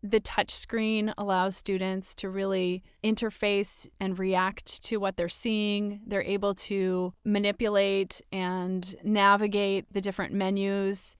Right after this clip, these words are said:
using the visuals that are provided, and for teachers as well.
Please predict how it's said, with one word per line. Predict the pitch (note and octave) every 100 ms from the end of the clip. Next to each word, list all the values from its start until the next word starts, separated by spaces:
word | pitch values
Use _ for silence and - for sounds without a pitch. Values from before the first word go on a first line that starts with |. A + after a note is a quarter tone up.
| G#3+
using | A3 G3+ G3+ F#3+ F#3+
the | F#3+
visuals | F#3+ G3 G3 F#3+ F#3+
that | F#3+
are | F#3
provided, | - F3+ F3+ F3+ F3+ F#3 F#3 F3+ -
and | G#3 G3 G3 G3+ G3 - -
for | - B3+
teachers | - E4 C#4+ A3
as | G#3 G#3
well. | A#3 A#3+ E3